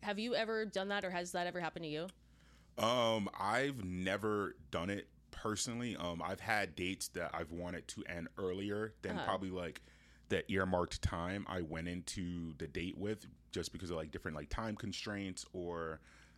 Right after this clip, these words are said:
Speaker 2: maybe I wasn't really feeling them that much, or vice versa. I can kinda sense it wasn't going anywhere, but it hasn't been like a,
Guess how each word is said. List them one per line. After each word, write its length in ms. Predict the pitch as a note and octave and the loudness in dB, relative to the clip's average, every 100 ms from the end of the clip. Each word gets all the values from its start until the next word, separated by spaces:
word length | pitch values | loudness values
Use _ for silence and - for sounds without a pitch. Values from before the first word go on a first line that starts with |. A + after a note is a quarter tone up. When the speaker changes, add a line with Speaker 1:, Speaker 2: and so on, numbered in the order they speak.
| - | -2
Speaker 2:
maybe 340 | F2+ F#2 F2 | 0 2 0
I 60 | E2 | 2
wasn't 300 | F2 F2 D#2+ | 0 0 -4
really 160 | D#2 | -6
feeling 340 | - F2 E2+ E2+ | -6 -4 -4 -4
them 160 | E2 | -4
that 280 | D#2+ C#2+ D#2 | -4 -6 -6
much, 400 | E2 F#2 F2+ - | -2 0 0 -2
or 140 | F2 D2+ | -4 -2
vice 220 | D#2+ D#2 | -2 -2
versa. 260 | E2 E2 | -4 -2
I 20 | E2 | -4
can 140 | D#2 | -4
kinda 180 | E2+ D#2 | -4 -4
sense 260 | - E2 | -4 -4
it 40 | E2+ | -4
wasn't 240 | E2 D#2+ | -4 -4
going 260 | D2 D#2+ F#2 | -2 -2 -2
anywhere, 340 | F#2 F#2 F2+ | 0 0 -2
but 140 | D2+ E2 | -2 -2
it 100 | E2+ | -2
hasn't 240 | F2 E2 | -2 -2
been 160 | F2 E2+ | -2 -2
like 220 | E2 D2+ | -4 -4
a, 200 | D2+ | -4